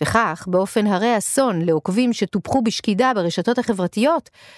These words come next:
על ידי צוותי סושיאל מתוגמלים היטב, הפטישיזציה הנוכחית לכסף מסמנת את עצמה באופן סולידי ורגוע יותר. המגמה הזו, שאינה חדשה, אך מעולם לא הגיעה לאחר התפוצצות כזו בתרבות,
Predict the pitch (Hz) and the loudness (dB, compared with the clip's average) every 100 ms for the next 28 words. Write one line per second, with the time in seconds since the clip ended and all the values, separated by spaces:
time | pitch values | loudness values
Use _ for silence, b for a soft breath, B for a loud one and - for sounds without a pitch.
0 | B B B 247 247 226 208 - 185 220 | B B B 0 2 2 0 -2 0 0
1 | 196 220 208 220 185 170 165 165 170 185 | 0 0 0 0 0 0 0 0 0 0
2 | 156 - 277 175 202 _ _ _ _ _ | -2 0 -2 -2 -8 _ _ _ _ _
3 | - 208 202 220 208 202 - 185 175 262 | 0 0 2 -2 -2 -2 -2 -4 2 2
4 | 311 - 190 156 151 160 - - 269 220 | 0 -2 0 0 0 0 -2 0 -2 0
5 | 170 - 311 - 226 - - b b b | -4 0 0 -2 -6 -10 -14 b b b
6 | b - 247 294 349 381 349 285 262 254 | b 0 2 2 2 0 -2 -2 0 2
7 | 240 214 233 - 247 - 226 196 196 208 | 2 2 0 0 0 0 0 0 0 0
8 | 214 214 _ _ _ - 269 277 247 160 | 0 -2 _ _ _ -2 0 2 0 0
9 | 131 117 - - - 143 _ _ _ _ | -2 -6 -8 -8 -10 -18 _ _ _ _
10 | _ _ _ _ - 165 165 180 220 233 | _ _ _ _ -2 0 0 2 2 0
11 | 190 185 208 233 269 330 320 233 - 320 | 0 0 0 0 0 0 0 -2 0 0
12 | 220 156 185 160 180 233 214 185 196 254 | 0 0 0 2 2 2 2 0 0 2
13 | 180 147 143 - 208 208 - 185 - 175 | 2 0 -2 0 0 0 -2 -2 -2 -2
14 | - 302 - 165 156 156 - 151 180 320 | 0 0 0 0 0 -2 -2 -2 0 0
15 | - | -2